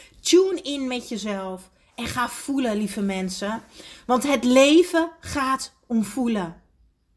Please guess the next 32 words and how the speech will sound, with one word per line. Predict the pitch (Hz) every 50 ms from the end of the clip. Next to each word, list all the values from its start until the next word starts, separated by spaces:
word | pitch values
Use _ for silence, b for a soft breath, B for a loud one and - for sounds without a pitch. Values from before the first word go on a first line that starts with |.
| _ _ _ _ _ _ _ _
Want | 202 220 208
de | 226 226
herinneringen | 214 220 226 226 226 262 285 302 370 370 330 285 277 262 254 240 214
die | 233 233 226 226
je | 208
hebt | 196 202 233 277 - - -
in | - - 254 240
je | 233 220
hoofd, | 202 208 202 202 214 240 254 - - - B B B B B
die | - 214 196
zijn | 196 214 214 214 233 262 262
daar | 247 226 226 233 240 233
omdat | - 208 202 226 208 -
je | 233
een | 214 214 208
gevoel | - - 208 185 180 180 196 247 285 320 339 233
had | 226 202 196 202 -
op | 185 175
dat | - 170 175 -
moment. | 175 165 165 160 143 165 180 180 175 - - _ _ _ _ _ _ _ _ _ _ _ _ _ _ _ _ _ _ _ _ _ _ _ _ _ _ _ _ _ _ _ _ _ _ _ _ _
Dus | - 190
ga | - - 226 220 247
weer | 262 247 220
voelen. | - - - 233 220 190 165 170 185 190 - - _ _ _ _ _ _ _ _ _ _ _ _ _ _
Hoe | _ - 208 226 277 302
voel | - - 240 240 240 233
je? | 226 220 214 214 208 202 202 202 - _ _ _ _ _ _ _ _ _ _ _ _ _
En | - 185
wat | 175 190 196
heb | 196 170 -
jij | 175 180 175 180 196 196
nodig? | 185 170 147 147 - - - - - _ _